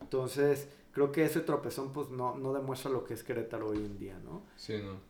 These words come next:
Speaker 1: El ame que, que empató con Tigres, ¿no?
Speaker 2: Empató
Speaker 1: En
Speaker 2: con
Speaker 1: esa
Speaker 2: Tigres.
Speaker 1: batalla que ha habido últimamente de que el
Speaker 2: El,
Speaker 1: cla-,
Speaker 2: el nuevo clásico, güey.
Speaker 1: una total pendejada.
Speaker 2: <laughs>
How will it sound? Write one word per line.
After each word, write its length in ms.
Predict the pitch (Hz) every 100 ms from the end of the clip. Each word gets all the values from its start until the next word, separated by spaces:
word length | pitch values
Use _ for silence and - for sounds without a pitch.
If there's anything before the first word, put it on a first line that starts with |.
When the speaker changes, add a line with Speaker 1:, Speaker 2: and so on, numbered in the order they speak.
| -
Speaker 1:
El 220 | 131 135 160
ame 420 | 190 226 254 370 - - - - -
que, 1600 | 135 127 127 127 123 123 123 123 123 123 123 123 123 127 127 127
que 80 | 139
empató 420 | 131 135 131 151
con 240 | 185 175
Tigres, 340 | - 170 160 123
¿no? 120 | 139
Speaker 2:
Empató 140 | 160 175
Speaker 1:
En 100 | 165
Speaker 2:
con 80 |
Speaker 1:
esa 240 | 160 160 190
Speaker 2:
Tigres. 240 | 147 143
Speaker 1:
batalla 600 | 156 151 170 185 190 190
que 180 | 156 143
ha 260 | 139 143 143
habido 320 | 143 151 147
últimamente 960 | 139 151 143 131 127 131 139 139 156 143
de 160 | 127
que 140 | - 120
el 60 | 117
Speaker 2:
El, 120 | 117
Speaker 1:
cla-, 180 | 131 120
Speaker 2:
el 120 | 117
nuevo 240 | 113 120
clásico, 520 | 127 120 110 117 110 104
güey. 260 | 101 101 - - -
Speaker 1:
una 240 | 139 139 139
total 380 | 107 - 123
pendejada. 920 | 120 - 123 110 90 - 107 131 143
Speaker 2:
<laughs> 60 | -